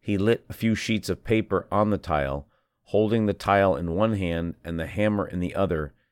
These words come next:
he recited a few chants before smashing the tile with a sharp blow. He told us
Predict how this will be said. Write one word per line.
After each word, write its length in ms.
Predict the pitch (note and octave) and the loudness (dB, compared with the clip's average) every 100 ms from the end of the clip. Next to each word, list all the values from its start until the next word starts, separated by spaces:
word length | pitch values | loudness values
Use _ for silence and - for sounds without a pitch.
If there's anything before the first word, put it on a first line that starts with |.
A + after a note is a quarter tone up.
| _ | _
he 120 | - G2+ | -4 -2
recited 520 | F#2+ - A2 F#2+ D#2+ | 0 4 4 4 -2
a 60 | |
few 240 | - A#2 A#2 | -2 -2 -2
chants 500 | - G2+ F2+ E2+ - | -4 -2 -2 -4 -8
before 360 | F2 - F2 | -12 -6 -4
smashing 560 | E2+ - F#2+ G2 A2 G#2+ | -4 -4 -4 -4 -4 -4
the 60 | F#2+ | -2
tile 400 | - F2+ F2 F2 | 2 4 4 2
with 120 | E2 | -2
a 40 | |
sharp 320 | - E2 D2+ | -4 -4 -4
blow. 460 | C2 E2+ D#2 A1+ - _ _ _ _ _ _ | -4 -4 -4 -6 -12 _ _ _ _ _ _
He 160 | G2 | -6
told 320 | G#2 B2 A2 | 4 4 4
us 240 | F2+ - | 0 -2